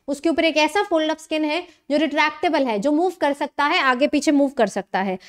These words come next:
So it has got a retractable fold of skin and that बेटा retractable fold of skin is called as foreskin। इसको हम बोलते हैं foreskin। This is also called as prepuce, ये नाम याद रखेंगे,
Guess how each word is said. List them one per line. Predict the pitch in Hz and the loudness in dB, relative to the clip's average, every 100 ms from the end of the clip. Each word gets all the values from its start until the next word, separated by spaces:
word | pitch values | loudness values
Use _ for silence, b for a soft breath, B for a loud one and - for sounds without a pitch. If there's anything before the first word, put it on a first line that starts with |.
| B | B
So | - 359 | -2 0
it | - | 4
has | 339 294 | 4 4
got | 254 277 277 | 4 4 4
a | 277 | 2
retractable | 269 285 - 285 277 - 381 349 381 | 4 2 2 0 0 0 0 4 2
fold | 370 - 277 277 277 - | 0 2 6 6 6 4
of | 240 240 240 | 4 4 2
skin | - - 339 254 226 330 370 b b b b | -16 -2 2 2 2 -2 -4 b b b b
and | 247 269 220 | -2 0 2
that | 302 359 359 | 4 2 2
बेटा | 294 233 294 359 B B 254 | 2 4 2 2 B B 0
retractable | 277 285 294 294 403 381 427 403 | 0 2 0 0 0 4 4 4
fold | 320 302 302 | 6 6 6
of | 277 285 | 2 0
skin | - - 349 262 339 B B | -4 2 4 4 0 B B
is | 269 - - | -4 -2 2
called | 285 294 277 - | 4 6 4 2
as | 233 220 220 208 - - | 2 2 0 -2 -6 2
foreskin। | 254 226 - - 170 170 - | 2 2 -2 -10 -10 -12 -12
इसको | 247 - - | -10 -6 0
हम | 330 285 | 2 2
बोलते | 233 220 240 | 2 0 0
हैं | 240 302 427 - b _ _ - | 2 2 0 -6 b _ _ 2
foreskin। | 294 294 - - 196 180 - b - | 4 4 2 -2 -2 -4 -12 b -2
This | 330 403 | 0 4
is | 349 | 6
also | 349 359 403 415 | 6 4 0 4
called | 311 311 311 | 4 4 2
as | 311 - | -2 -2
prepuce, | 302 - 302 339 269 - - | -4 0 4 4 4 -2 -4
ये | 240 | 0
नाम | 247 262 277 | 2 2 2
याद | 262 | 2
रखेंगे, | 240 240 269 294 392 | 0 0 0 2 2